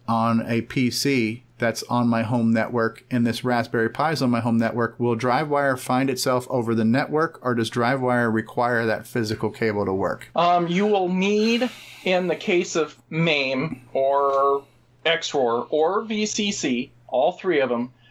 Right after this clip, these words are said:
Speaker 2: you will need to give the I P address of the host machine that's running DriveWire
Speaker 1: Okay.
Speaker 2: server.
Speaker 1: Okay. And once I do
Speaker 2: And
Speaker 1: that
Speaker 2: yeah, um, with maim,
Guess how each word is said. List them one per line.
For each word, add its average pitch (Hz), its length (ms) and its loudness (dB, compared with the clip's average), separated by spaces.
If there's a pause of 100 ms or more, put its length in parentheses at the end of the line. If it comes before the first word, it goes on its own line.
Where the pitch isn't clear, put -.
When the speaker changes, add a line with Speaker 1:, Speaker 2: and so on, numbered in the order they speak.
(400)
Speaker 2:
you 160 140 0
will 156 160 2
need 175 220 -2
to 202 60 -2
give 170 280 0
the 160 240 -4
I 147 260 0
P 220 200 0
address 147 560 0 (120)
of 165 320 2
the 160 220 2
host 170 400 -4
machine 156 400 0
that's 143 200 -2
running 139 460 0 (240)
DriveWire 123 560 0 (380)
Speaker 1:
Okay. 127 220 0
Speaker 2:
server. 127 340 0 (420)
Speaker 1:
Okay. 117 380 0 (960)
And 120 160 2
once 127 180 0
I 123 120 2
do 117 180 -2
Speaker 2:
And 143 200 2
Speaker 1:
that 117 300 0 (2250)
Speaker 2:
yeah, 147 280 2 (180)
um, 139 500 4 (400)
with 156 220 0
maim, 185 520 2